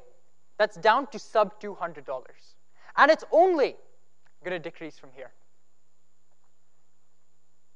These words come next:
I have two examples. The Mercedes-Benz E Q C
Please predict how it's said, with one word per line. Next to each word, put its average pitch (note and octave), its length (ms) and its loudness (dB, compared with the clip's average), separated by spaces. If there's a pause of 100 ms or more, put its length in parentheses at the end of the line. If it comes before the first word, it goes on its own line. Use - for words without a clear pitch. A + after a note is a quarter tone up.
(1000)
I G3 80 8
have B3 140 10
two B3+ 100 0
examples. G#3+ 640 2 (1300)
The F3+ 80 -6
Mercedes-Benz G#3 840 2
E G#3+ 100 -6
Q G#3 160 -8
C C4+ 240 -8